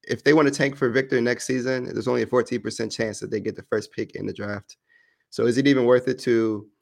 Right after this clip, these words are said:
stall your entire season to try to get somebody that you only have a fourteen percent chance to get, even if you're the worst team in the N B A? It's not worth it. Uh, the Rockets just need to go out there and develop the guys. That's always been my mindset with the Rockets. You, you had Tillman Fertitta say,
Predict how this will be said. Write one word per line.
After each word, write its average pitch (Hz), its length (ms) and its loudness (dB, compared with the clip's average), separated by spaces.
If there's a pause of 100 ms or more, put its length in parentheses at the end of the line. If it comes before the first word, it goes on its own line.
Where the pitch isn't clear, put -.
(180)
stall 131 340 6
your 127 140 4
entire 123 400 4
season 120 420 0
to 113 120 -10
try 120 160 -2
to 113 80 0
get 113 120 -4
somebody 110 680 -4
that - 160 -12
you 113 60 -4
only 110 100 -4
have 110 80 -4
a 107 60 -12
fourteen 113 420 -8
percent 107 260 -8
chance 110 260 -6
to 110 80 -10
get, 113 320 0 (280)
even 127 360 2
if 123 240 -4
you're 120 120 0
the 107 80 0
worst 110 260 -2
team 120 300 -2
in 113 100 -6
the 113 120 -6
N 113 80 -4
B 113 140 0
A? 113 160 -4 (540)
It's - 140 -6
not 113 180 0
worth 107 220 -4
it. - 160 -10 (280)
Uh, 101 180 -6
the 98 100 -4
Rockets 123 300 0
just 120 160 -4
need 113 120 -4
to 113 60 -6
go 117 140 2
out 117 180 0
there 113 120 2
and 107 100 0
develop 110 320 0
the 110 80 -6
guys. 107 400 -2
That's 117 160 -2
always 113 240 2
been 110 140 -2
my 107 100 -4
mindset 107 460 -4
with 101 80 -4
the 101 80 -6
Rockets. 98 420 -10
You, 101 160 -8
you 117 140 -2
had 110 100 0
Tillman 120 260 2
Fertitta 117 360 -2
say, 104 360 -2